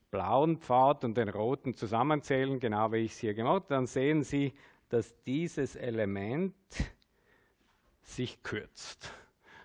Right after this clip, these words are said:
Das haben Sie E hoch minus L, da ist ein Minus und dann geht's zurück, Minus, Minus, ein Plus, das kü-, hebt sich auf. Das heißt, blauer Pfad plus roter Pfad,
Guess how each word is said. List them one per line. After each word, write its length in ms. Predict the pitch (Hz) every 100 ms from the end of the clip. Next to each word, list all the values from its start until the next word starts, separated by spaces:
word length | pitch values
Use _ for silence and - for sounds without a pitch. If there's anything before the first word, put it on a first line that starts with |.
| _
Das 180 | 113 107
haben 220 | 117 120
Sie 60 | 120
E 220 | 113 123
hoch 100 | 123
minus 320 | 113 117 110 113
L, 320 | 120 165 160
da 100 | 127
ist 140 | 113
ein 100 | 113
Minus 480 | 120 151 165 160 -
und 80 | 120
dann 160 | 117
geht's 260 | 117 110 -
zurück, 520 | 131 120 147 - - - - -
Minus, 440 | 120 131 135 123
Minus, 360 | 120 123 123 110
ein 140 | 110
Plus, 500 | 104 127 165 170 - - - -
das 180 | 127
kü-, 220 | - 147 107
hebt 300 | 117 113 -
sich 180 | 107
auf. 320 | 78 78 - - _ _ _ _ _ _ _ - - - - - _ _ _ _ _ -
Das 160 | 117
heißt, 440 | 143 165 190 - - - _ _ _ _ _ _ _ -
blauer 480 | 135 131 143 196 196
Pfad 800 | - 151 135 143 165 - - - _ -
plus 360 | 160 180 -
roter 440 | 143 156 180 - 135
Pfad, 640 | - 127 131 135 - -